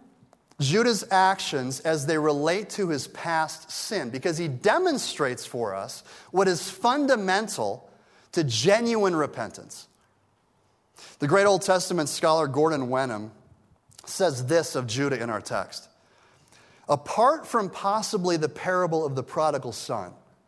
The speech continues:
there is no more moving example of true contrition and repentance to be found in Scripture."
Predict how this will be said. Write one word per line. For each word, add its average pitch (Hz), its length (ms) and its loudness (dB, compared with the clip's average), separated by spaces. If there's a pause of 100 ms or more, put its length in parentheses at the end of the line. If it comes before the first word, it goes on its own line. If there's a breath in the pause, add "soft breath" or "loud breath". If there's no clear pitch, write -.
(320 loud breath)
there 165 180 4
is 135 220 0
no 196 300 2
more 262 300 4
moving 208 580 2
example 156 760 -2
of 120 120 -4
true 240 380 -2
contrition 214 760 -2
and 156 140 -4
repentance 131 760 -8 (240 loud breath)
to 151 100 -4
be 135 140 -2
found 131 760 -2 (280 soft breath)
in 117 180 -8
Scripture." - 560 -6